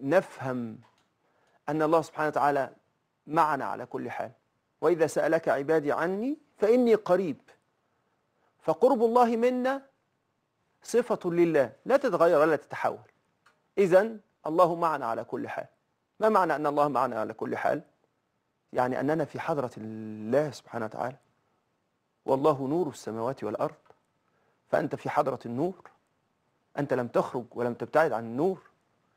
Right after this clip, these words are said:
فلذلك كل الذي عليك هو أن تتنور بنور الله سبحانه وتعالى. كيف؟ آه، يعني أنا طول الوقت بعيش في النور؟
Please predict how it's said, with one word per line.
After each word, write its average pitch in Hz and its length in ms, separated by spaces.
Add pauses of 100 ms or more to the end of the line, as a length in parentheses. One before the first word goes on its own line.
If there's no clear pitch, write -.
(340)
فلذلك 170 380
كل 254 220
الذي 190 400
عليك 185 400
هو 180 240
أن 180 180
تتنور 233 600
بنور 156 360
الله 127 360
سبحانه 110 360
وتعالى. - 320 (1080)
كيف؟ - 360 (1400)
آه، 139 140
يعني 117 260
أنا 151 260
طول 190 240
الوقت 185 280
بعيش 170 240
في - 60
النور؟ 220 320